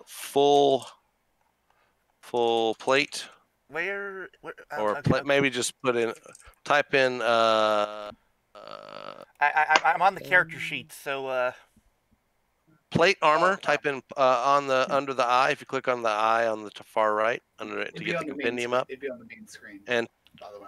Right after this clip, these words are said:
Speaker 3: way.
Speaker 1: <clears throat> and type in plate armor.
Speaker 2: Uh, hang on, I'm trying to find it. It's, uh, and I'm on the char-, uh, character sheet, attributes and abilities.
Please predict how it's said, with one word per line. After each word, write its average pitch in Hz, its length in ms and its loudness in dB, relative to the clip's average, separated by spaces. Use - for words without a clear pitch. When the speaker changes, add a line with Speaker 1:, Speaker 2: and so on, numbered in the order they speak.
Speaker 3:
way. 139 100 0
Speaker 1:
<clears throat> - 40 -4
and 127 160 2
type 135 300 2
in 123 260 0
plate 139 460 -2
armor. 147 400 0
Speaker 2:
Uh, 165 800 -10
hang 175 200 -20
on, 170 140 -8
I'm 156 60 -18
trying 170 200 -8
to 147 60 -10
find 139 340 -10
it. 120 100 -12
It's, 135 180 -20
uh, 123 160 -10
and 135 100 -4
I'm 135 60 -4
on 165 100 0
the 156 80 -6
char-, 175 200 -8
uh, 143 220 0
character 165 300 -16
sheet, 170 240 -14
attributes 160 360 -16
and 151 80 -20
abilities. 160 480 -20